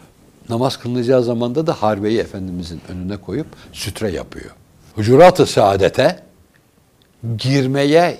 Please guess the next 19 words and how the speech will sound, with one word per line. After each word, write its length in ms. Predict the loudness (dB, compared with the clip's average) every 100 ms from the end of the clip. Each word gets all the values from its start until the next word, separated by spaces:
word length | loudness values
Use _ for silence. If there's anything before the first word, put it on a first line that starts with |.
| -6
yetkili 640 | -4 -4 -6 -6 -2 0 0
veya 300 | 0 0 -2
müsaadeli 720 | -6 -4 -4 -2 -2 -2 0
tek 200 | 0 -2
zat. 180 | -8 -16 -20 _ _ _ _ _ _ _ _ _ -20 -20 -20 -16 0
"Ben 200 | 2 8
geldim 380 | 8 8 6 4
validelerim." 580 | 6 6 6 4 -2 -12 -20 -12
diyor. 320 | -6 -4 -4 -10 _ _ _ 0
"Gel." 240 | 0 0
diyorlar. 320 | -6 -16 -20 _ _ _ _ _ _ _ _
Hani, 180 | -14 -14 -10
hani 180 | -12 -12 -20 _ _ -12
günlük 340 | -2 -2 -2 -4
halde 380 | 0 2 4 4
olmasın 520 | 2 0 -6 -8 -12 -16
valide. 340 | -12 -10 -10 -12
Bir 60 |
tek. 280 | -2 -2 -2